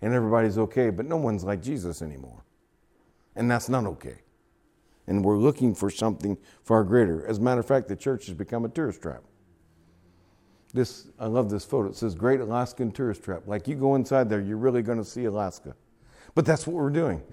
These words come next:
We're a tourist trap selling a bunch of trinkets and jinkets to people, telling them that, you know, but they never experience Christ. Just like you won't experience Alaska in there. <laughs> You can show everybody, "Look what I bought." <laughs>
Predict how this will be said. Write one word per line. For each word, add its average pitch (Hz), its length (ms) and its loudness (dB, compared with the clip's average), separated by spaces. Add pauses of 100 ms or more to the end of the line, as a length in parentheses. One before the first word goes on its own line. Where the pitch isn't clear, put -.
(320)
We're 202 140 10
a - 40 8
tourist 196 400 2
trap 127 340 0
selling 170 380 4
a 143 60 2
bunch 147 260 0
of 107 80 -8
trinkets 143 460 -2
and 143 120 0
jinkets 131 540 -4 (300)
to 156 100 0
people, 120 480 -2 (240)
telling 170 240 6
them 147 140 4
that, 139 340 0
you 143 140 0
know, 113 240 0
but 131 120 2
they 160 120 2
never 147 500 0
experience 135 640 -4
Christ. - 460 -6 (720)
Just 160 180 0
like 147 160 2
you 156 120 0
won't 147 180 4
experience 151 560 0
Alaska 156 600 -2
in 127 140 -2
there. 117 460 -4
<laughs> - 40 -20 (1200)
You 220 80 6
can 220 60 8
show 285 180 12
everybody, 226 260 8
"Look 359 240 6
what 330 120 6
I 330 120 12
bought." 311 720 8 (340)
<laughs> - 140 -12